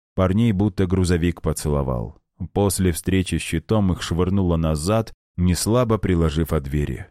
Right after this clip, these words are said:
При этом один из них врезался в товарища, сбивая того с ног.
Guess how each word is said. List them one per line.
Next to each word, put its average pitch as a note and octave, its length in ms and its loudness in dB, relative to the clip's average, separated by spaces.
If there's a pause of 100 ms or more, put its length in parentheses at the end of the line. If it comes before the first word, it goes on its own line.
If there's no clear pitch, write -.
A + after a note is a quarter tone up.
(140)
При F#2+ 160 0
этом F2 240 0
один F2 260 0
из E2 120 0
них G2 220 -2
врезался E2 500 0
в - 60 -14
товарища, E2+ 540 -2
сбивая D#2 440 -2
того D2 280 -6
с - 120 -10
ног. C2 280 -10